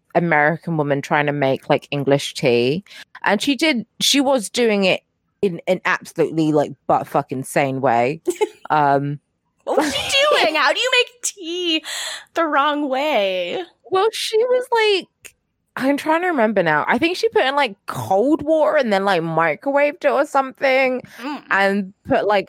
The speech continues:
Speaker 1: loads of milk in. She did it in a way which, like, i-, is just like, why would you do that? I can't.
Speaker 2: <laughs>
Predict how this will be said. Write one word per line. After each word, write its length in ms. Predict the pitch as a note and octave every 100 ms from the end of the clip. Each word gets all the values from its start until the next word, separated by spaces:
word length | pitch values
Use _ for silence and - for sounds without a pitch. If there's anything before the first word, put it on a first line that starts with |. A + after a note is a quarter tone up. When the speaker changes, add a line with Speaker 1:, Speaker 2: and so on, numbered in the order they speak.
| C3
Speaker 1:
loads 560 | F3 F3 F#3+ A#3 B3+
of 80 | A3+
milk 480 | A3 A3+ A#3+ C4 -
in. 600 | C#4 B3 C4 B3 G3+ D3+ - - -
She 160 | - B3
did 220 | D4 C#4+
it 320 | C#4+ A3+ - _ - -
in 220 | B2+ G3 A#3
a 60 |
way 680 | A3 G#3+ A#3 A#3+ A3 A3 G3 - _ _ _ -
which, 400 | G#3+ G#3 - G#3
like, 460 | F#3+ E3 - - _ _ _ _
i-, 80 | - -
is 260 | F3 G3+ -
just 220 | G#3 -
like, 120 | -
why 360 | G#3 F#3 F#3 G3
would 240 | F#3 E3+
you 120 | F#3 D#3 -
do 320 | F#3+ F#3 E3
that? 240 | C3+ G2+ -
I 100 | F3+
can't. 400 | D4+ C#4 C4
Speaker 2:
<laughs> 60 | -